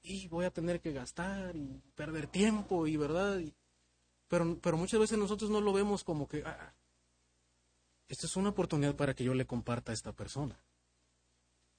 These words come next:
Nosotros lo vemos con un, como un obstáculo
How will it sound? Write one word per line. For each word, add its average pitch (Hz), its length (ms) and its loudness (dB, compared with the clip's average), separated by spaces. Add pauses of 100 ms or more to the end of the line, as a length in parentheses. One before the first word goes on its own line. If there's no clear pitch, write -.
(680)
Nosotros 131 340 0
lo 202 60 10
vemos 202 260 8
con 185 200 6
un, 196 180 6
como 175 240 4
un 196 80 8
obstáculo 214 760 6